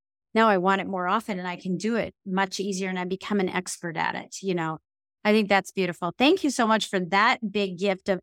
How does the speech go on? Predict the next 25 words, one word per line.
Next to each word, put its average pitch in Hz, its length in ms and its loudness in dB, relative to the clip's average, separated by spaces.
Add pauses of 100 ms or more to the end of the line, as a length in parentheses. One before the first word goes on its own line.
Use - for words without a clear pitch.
pie. 170 680 -2
I 196 140 -2
love 196 340 2
that. 170 240 -2
So 196 200 -4
pause, 254 760 4 (400)
increasing 277 720 4
mental 247 420 4
awareness, 220 720 0
and 190 140 -4
embracing 208 680 0
the 196 160 -2
experimentation 214 1500 0
mindset. 175 720 -2
I 170 80 -4
love 170 460 0 (600)
that. 165 260 -2 (340)
Absolutely 185 500 0
love 165 180 -2
it. - 220 -10
Thank 302 260 4
you 233 140 4
so 214 400 2
much. 202 420 0
So 220 280 2